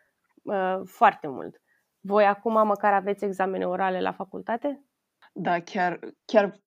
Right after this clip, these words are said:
Speaker 2: foarte interesant <laughs> subiectul ăsta. Din punctul meu de vedere, cam toate examenele ar trebui să fie orale, pentru că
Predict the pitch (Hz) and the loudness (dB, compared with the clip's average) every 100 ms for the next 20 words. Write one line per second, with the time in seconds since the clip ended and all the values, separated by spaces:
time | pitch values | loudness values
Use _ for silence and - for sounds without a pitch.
0 | _ - 214 208 202 190 175 185 196 - | _ 0 0 2 0 0 -2 -2 -2 0
1 | 233 208 - 208 170 170 - 147 170 - | 0 -2 2 4 4 0 -2 -2 -2 -8
2 | - - - - _ 190 - - 233 220 | -20 -20 -20 -20 _ -6 -6 -6 -2 0
3 | 214 202 196 190 175 202 208 - 180 175 | 0 0 -2 -4 -2 0 0 -2 -4 -4
4 | - 214 220 196 160 214 262 202 170 165 | 4 4 6 2 8 6 8 4 4 4
5 | 165 208 180 - - 220 208 202 180 170 | 10 10 10 2 0 6 8 8 6 4
6 | 165 196 196 175 196 - 202 180 165 | 2 -2 -4 -4 -6 -6 -6 -4 -2